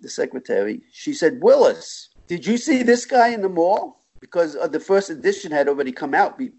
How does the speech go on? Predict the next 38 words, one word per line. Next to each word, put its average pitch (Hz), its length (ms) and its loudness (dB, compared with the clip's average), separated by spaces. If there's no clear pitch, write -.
uh, 123 220 0
before 131 320 -4
I 127 40 2
went 123 220 -6
to 139 80 -20
work. 139 340 -8
And 123 420 -6
she - 200 -14
showed 151 300 2
me 151 80 2
the 143 100 -4
paper. 220 500 -2
And 143 100 -4
it 151 40 2
was 143 160 -2
a, 160 160 6
this 151 300 -4
un-, 147 180 -4
disheveled 160 640 0
looking 143 420 0
guy, 120 320 2
creepy 131 320 -6
looking 113 360 -8
guy. 98 360 -10
And 127 520 -4
it 135 100 -4
wasn't 147 360 2
him. 123 200 -4
So 135 120 -2
I 131 60 0
told 151 220 0
her, 196 60 4
I 139 40 0
said, 120 180 -4
"No, 196 160 2
that's 123 260 0
not 151 200 0
him." 208 340 -2